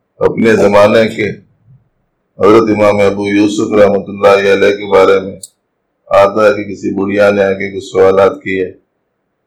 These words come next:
انہوں نے کہا کہ "مجھے نہیں معلوم، مجھے نہیں معلوم، مجھے نہیں معلوم۔" کچھ سوالات کے جوابات میں انہوں نے کہا، "مجھے نہیں معلوم، میں نہیں جانتا۔" تو بوڑھی کو،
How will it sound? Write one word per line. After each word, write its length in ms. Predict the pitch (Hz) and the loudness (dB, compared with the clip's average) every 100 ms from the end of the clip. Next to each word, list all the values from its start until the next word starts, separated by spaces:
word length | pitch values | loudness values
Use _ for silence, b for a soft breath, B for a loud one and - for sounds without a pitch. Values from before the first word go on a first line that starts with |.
| _ | _
انہوں 160 | 110 117 | -2 -2
نے 100 | 117 | 2
کہا 160 | 110 | 4
کہ 120 | 101 90 | 4 2
"مجھے 260 | 87 87 | 2 0
نہیں 140 | 87 87 | 0 2
معلوم، 420 | 90 90 87 - _ _ _ _ _ _ - | 2 2 -2 -6 _ _ _ _ _ _ -14
مجھے 280 | 92 90 98 | -8 -2 0
نہیں 180 | 95 | 0
معلوم، 400 | 92 92 90 90 - _ _ _ _ _ _ _ _ | 2 0 0 -4 -10 _ _ _ _ _ _ _ _
مجھے 280 | 90 101 110 | -10 -6 -2
نہیں 220 | 98 98 | 0 0
معلوم۔" 420 | 95 92 92 87 | 2 0 -2 -8
کچھ 180 | - 101 | -18 -12
سوالات 460 | 107 98 104 107 107 | -2 2 4 2 0
کے 80 | |
جوابات 460 | 98 98 98 104 104 | -2 0 0 0 -2
میں 100 | 98 | -6
انہوں 240 | 98 101 | -4 -4
نے 60 | 107 | -6
کہا، 360 | 98 101 113 101 | -4 -4 -4 -4
"مجھے 140 | 98 | -4
نہیں 140 | 95 | -4
معلوم، 300 | 104 - 85 | -2 -2 -2
میں 100 | 87 | -6
نہیں 140 | 95 95 | -6 0
جانتا۔" 360 | 90 80 - | 0 -2 -6
تو 1200 | - _ _ _ _ _ _ _ _ _ - 98 98 | -10 _ _ _ _ _ _ _ _ _ -8 -4 0
بوڑھی 260 | 113 123 | 2 2
کو، 380 | 110 101 85 | 2 2 -2